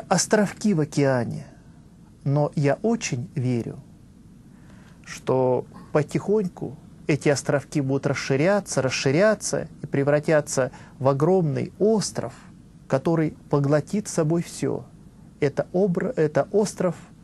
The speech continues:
великого просвещения России. Наша первая передача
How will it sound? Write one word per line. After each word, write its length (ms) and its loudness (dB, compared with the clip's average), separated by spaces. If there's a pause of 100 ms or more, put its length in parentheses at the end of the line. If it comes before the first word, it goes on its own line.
(420)
великого 720 0 (260)
просвещения 1080 -2 (640)
России. 540 -4 (2750)
Наша 500 6 (240)
первая 400 6
передача 840 2